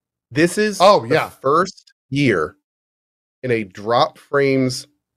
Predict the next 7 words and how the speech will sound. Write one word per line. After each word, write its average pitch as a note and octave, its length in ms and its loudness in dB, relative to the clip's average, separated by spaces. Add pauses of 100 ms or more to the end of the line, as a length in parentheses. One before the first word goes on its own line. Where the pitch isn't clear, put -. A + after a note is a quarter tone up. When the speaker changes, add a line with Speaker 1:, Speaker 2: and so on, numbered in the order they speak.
(160)
Speaker 1:
Game A#2+ 160 0
of C#3+ 140 2
the D3 80 -6
Year C3+ 260 2
show F#2 460 0 (1400)
where G#2+ 440 2
I A2 360 0